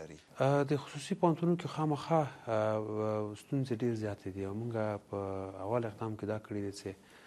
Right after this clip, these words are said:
Speaker 2: خصوصي پوهنتونونه په درې برخو تقسیم کړو. هغه څه کم ښه دي او نسبتاً، آه، ښه دي او کم چې ډېر زیات ستونزې لري. نو، آه، په یو مشخص ځانګړی کمیسیون موږ په نظر کې نیولی ده چې ډېر جدي مراقبت دې وکړي.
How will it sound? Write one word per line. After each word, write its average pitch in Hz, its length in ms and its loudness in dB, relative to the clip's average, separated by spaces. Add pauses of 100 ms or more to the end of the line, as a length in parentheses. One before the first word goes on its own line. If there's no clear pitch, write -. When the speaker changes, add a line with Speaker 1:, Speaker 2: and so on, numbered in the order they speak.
(460)
Speaker 2:
خصوصي - 340 -8
پوهنتونونه 117 400 0
په 110 100 0
درې 117 140 6 (100)
برخو 95 240 -6
تقسیم - 480 -6
کړو. 98 160 -4
هغه 104 160 -4
څه - 160 -12
کم 101 100 -4 (120)
ښه - 160 -2
دي 135 120 0 (240)
او - 60 -16 (100)
نسبتاً، 110 520 -2
آه، 107 680 -8 (100)
ښه - 100 -2 (100)
دي 127 100 0 (180)
او 98 60 -2 (220)
کم 104 140 -4 (260)
چې - 80 -14 (100)
ډېر 117 120 2 (100)
زیات 107 240 2
ستونزې 95 400 -4
لري. 85 180 -10 (720)
نو، 104 100 0 (280)
آه، 98 280 -4
په 104 100 -2 (280)
یو 98 80 -4
مشخص 101 680 -4
ځانګړی 104 380 -2
کمیسیون 95 360 -4 (100)
موږ 120 120 -2 (140)
په 113 80 -4 (600)
نظر 110 260 -4
کې - 140 -8
نیولی 104 320 -6
ده 98 60 -16 (520)
چې - 80 -6 (300)
ډېر 120 120 4 (100)
جدي 120 340 2
مراقبت 92 520 -4
دې 95 100 -2
وکړي. 92 200 -6